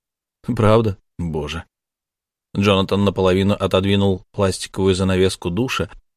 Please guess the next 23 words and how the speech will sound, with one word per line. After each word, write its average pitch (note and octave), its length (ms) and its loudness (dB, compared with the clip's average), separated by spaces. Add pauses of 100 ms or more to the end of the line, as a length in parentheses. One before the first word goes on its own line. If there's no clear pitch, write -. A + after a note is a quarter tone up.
отбрасывающую F2+ 880 0
на E2 180 -2
ванну F#2+ 500 2 (260)
голубоватую G2 840 0
тень. C#2+ 340 -10 (640)
«К - 80 -10
вашим C#3+ 340 0
услугам, C3 380 2
мадам. F#2+ 440 2 (420)
Я C3+ 220 2
удалюсь G2 440 2
в F2 60 0
оранжерею F2 720 -2
и D3+ 40 0
попрошу B2+ 520 -2
Дживса C3+ 480 0
принести B2+ 580 -2
вам G#2+ 200 2
поднос E2+ 440 -4
с - 100 -12
чашкой - 440 -6
горячего D2+ 560 -8
чая». E2+ 400 -6